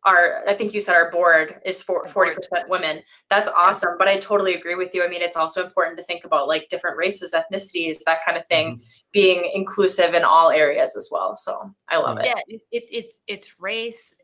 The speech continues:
Speaker 2: Uh, you know, you, you can kind of go through the list. I, I also like having people who have worked in different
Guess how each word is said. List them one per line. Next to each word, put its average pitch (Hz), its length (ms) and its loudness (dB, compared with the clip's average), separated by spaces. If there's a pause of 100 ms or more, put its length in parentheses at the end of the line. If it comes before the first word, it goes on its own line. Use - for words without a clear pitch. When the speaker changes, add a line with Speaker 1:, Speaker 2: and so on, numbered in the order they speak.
Speaker 2:
Uh, 180 220 -8
you 202 120 -14
know, 190 80 -4
you, 185 360 -8
you 214 120 -12
can 214 140 -16
kind 269 140 -8
of 220 60 -12
go 214 80 -8
through 208 220 -16
the 190 80 -18
list. 202 320 -18
I, 220 240 -4
I - 20 0
also 302 220 -6
like 185 300 -8
having 202 300 -14
people 202 280 -18
who 208 140 -14
have 185 160 -18
worked 190 260 -12
in 180 100 -16
different 180 360 -18